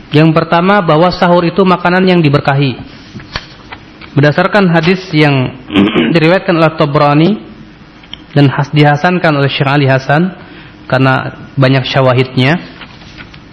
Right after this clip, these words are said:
Dari hadis Salman, Rasulullah sabda, "Al-barakah fi thalathah", keberkahan itu ada pada, pada tiga. Yang pertama, al-jamaah,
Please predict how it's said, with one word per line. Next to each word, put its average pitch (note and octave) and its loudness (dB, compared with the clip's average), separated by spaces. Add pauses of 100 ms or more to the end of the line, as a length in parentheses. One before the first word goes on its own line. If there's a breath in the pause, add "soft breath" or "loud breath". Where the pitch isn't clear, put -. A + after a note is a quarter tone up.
(360)
Dari C#3+ 2
hadis D3+ -2
Salman, F3+ 2
Rasulullah F3 0
sabda, E3 0
"Al-barakah F3 0
fi F3+ -2
thalathah", E3+ -2
keberkahan E3 0
itu F3 0
ada E3 -2
pada, D#3+ 0
pada D3+ 2
tiga. B2+ 0 (640 loud breath)
Yang D#3 0
pertama, E3 0
al-jamaah, D#3 0